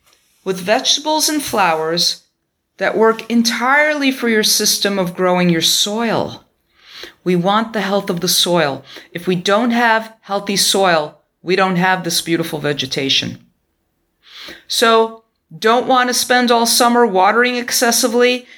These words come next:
Can I remind you of how hot summer can get?" says Alice. "Breed a leafy green that doesn't need it." Do you have poor soil?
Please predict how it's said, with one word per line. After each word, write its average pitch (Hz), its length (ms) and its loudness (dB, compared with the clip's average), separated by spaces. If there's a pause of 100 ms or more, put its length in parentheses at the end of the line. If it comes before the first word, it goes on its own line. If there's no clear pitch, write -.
(140)
Can 175 180 -2
I 175 60 4
remind 202 540 0
you 202 200 4
of 175 120 0
how 175 220 0
hot 175 380 0
summer 165 300 0
can 160 240 -4
get?" 185 500 0
says 208 260 -6
Alice. 214 460 2 (420)
"Breed 254 800 2 (120)
a 185 120 0
leafy 320 840 2 (300)
green 156 680 0 (460)
that 240 180 -2
doesn't 277 380 0
need 311 420 2
it." - 340 -2 (800)
Do - 140 -10
you 160 60 -8
have 156 240 -4
poor 208 260 -2
soil? 370 720 2